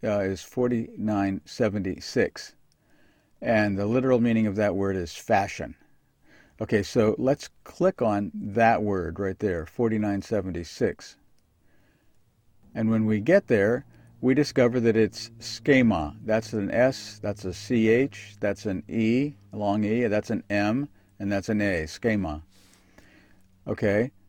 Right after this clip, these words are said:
so we come down to Strong's in-, uh, info on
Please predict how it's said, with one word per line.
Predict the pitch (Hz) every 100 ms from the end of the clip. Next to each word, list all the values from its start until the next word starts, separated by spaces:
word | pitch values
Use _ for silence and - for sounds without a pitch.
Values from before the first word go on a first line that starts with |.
| _
so | - - 127 113 113 110
we | 107 110 107 101
come | - 113 110 104
down | 107 101 101
to | - 107 98 98 98 98 -
Strong's | - - 107 101 92
in-, | 98 226 247 _ 101 -
uh, | 95 92
info | 101 95 104 92 92
on | 92 90 90 87